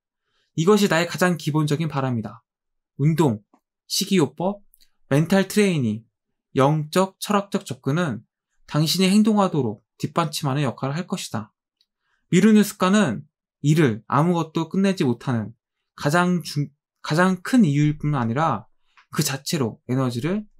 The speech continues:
약화시킨다. 실행을 잘하지 않는 습관은 스트레스를 불러온다. 가차없이 버려야 할 습관이다.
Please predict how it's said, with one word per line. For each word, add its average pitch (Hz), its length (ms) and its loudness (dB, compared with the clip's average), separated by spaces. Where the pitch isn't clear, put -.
약화시킨다. - 800 -10
실행을 247 340 4
잘하지 185 380 2
않는 156 260 2
습관은 160 560 -2
스트레스를 254 540 0
불러온다. 131 540 -4
가차없이 156 680 -2
버려야 120 400 -2
할 175 180 -4
습관이다. 160 640 -6